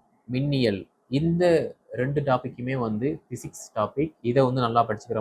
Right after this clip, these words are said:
மாதிரி இருக்கும். அதே மாதிரி நம்மை சுற்றி நிகழும் மாற்றங்கள், இது வந்து பார்த்தீங்க அப்படின்னா கெமிஸ்ட்ரி லெசன்ஸ். இதையுமே வந்து நல்லா படிக்கிற மாதிரி இருக்கும்.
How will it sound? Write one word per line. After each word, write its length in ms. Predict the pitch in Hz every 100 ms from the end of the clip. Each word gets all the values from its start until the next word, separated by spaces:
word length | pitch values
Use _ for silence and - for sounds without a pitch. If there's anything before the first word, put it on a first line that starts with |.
| 104
மாதிரி 180 | 101 98
இருக்கும். 280 | - 135 170 - 110
அதே 140 | 127 147 135
மாதிரி 220 | 120 156 208 _ _ _ _ 113
நம்மை 300 | 131 156 165
சுற்றி 380 | 165 131 - 143 170 - 120
நிகழும் 360 | 120 139 139 123
மாற்றங்கள், 520 | 113 107 113 107 98 95 _ 120
இது 100 | 135 143
வந்து 200 | 143 147 131
பார்த்தீங்க 300 | 123 127 120
அப்படின்னா 280 | - 110 127 156 _
கெமிஸ்ட்ரி 420 | 117 139 - 131 110
லெசன்ஸ். 400 | 110 127 147 156 - 117
இதையுமே 340 | 135 135 135 131
வந்து 140 | 120 113
நல்லா 180 | 110 113 -
படிக்கிற 280 | 107 - 104
மாதிரி 200 | 104 101 98
இருக்கும். 300 | - 139